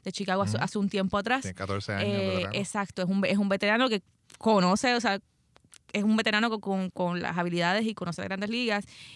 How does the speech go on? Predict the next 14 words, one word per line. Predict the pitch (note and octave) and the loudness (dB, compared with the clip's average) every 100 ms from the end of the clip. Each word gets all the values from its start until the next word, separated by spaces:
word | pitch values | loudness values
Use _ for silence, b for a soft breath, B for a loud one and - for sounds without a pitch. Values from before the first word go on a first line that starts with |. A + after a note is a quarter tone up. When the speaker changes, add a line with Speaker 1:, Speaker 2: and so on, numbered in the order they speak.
| B _ - | B _ -4
Speaker 1:
Y | A3+ A3+ A3+ A3+ G#3 | 0 2 2 0 -2
s-, | - - - | -10 -18 -6
yo | G3 G3 | -2 0
creo | A3 C4+ | 0 0
que | A#3+ | 0
si | A3 | 0
él | F#3+ | 0
hace | B3 | 0
el | A3+ | 0
trabajo, | B3 A#3+ C4+ C4+ | 4 6 6 6
no | A3+ G#3 G#3+ | 6 6 6
hay | C4+ | 6
necesidad | D4+ D4 C4+ A#3+ G3 E3 - _ _ _ _ _ _ _ _ _ | 4 2 0 0 0 -2 -8 _ _ _ _ _ _ _ _ _
de | G3 G#3+ G#3 G3+ | 0 2 4 2